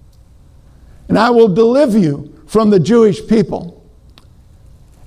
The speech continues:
as well as from the Gentiles, to whom I now send you,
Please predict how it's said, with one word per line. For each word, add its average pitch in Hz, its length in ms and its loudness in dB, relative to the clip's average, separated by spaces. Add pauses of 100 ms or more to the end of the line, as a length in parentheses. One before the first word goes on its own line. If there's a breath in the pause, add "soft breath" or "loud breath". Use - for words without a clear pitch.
as 226 260 0
well 254 360 0
as 208 240 -2
from 220 200 0
the 208 260 0 (300)
Gentiles, 202 960 -4 (800 soft breath)
to 220 160 2
whom 254 640 0 (380)
I 214 100 0
now 214 260 0
send 208 360 -2
you, 143 340 -8